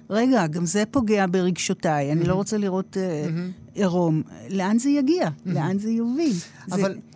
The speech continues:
Speaker 2: אבל האם הרגע הזה לא מלמד אותך, רותי, שהפסדת?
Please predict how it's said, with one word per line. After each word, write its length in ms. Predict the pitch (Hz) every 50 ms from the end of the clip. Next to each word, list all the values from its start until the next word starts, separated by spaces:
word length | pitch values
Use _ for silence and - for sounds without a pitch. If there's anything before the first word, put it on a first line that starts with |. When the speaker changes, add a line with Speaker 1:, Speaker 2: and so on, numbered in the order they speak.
| - -
Speaker 2:
אבל 200 | 180 151 190 202
האם 240 | 202 226 262 285 277
הרגע 440 | 240 202 180 208 214 202 254 254
הזה 260 | 240 220 185 170 196 180
לא 140 | 180 185 185
מלמד 460 | 202 202 190 185 180 180 185 190 180
אותך, 200 | 220 214 - 170
רותי, 580 | - - 104 - 202 208 208 - - 190 185 185
שהפסדת? 840 | - - - 160 - - - - 185 160 143 120 113 101 - -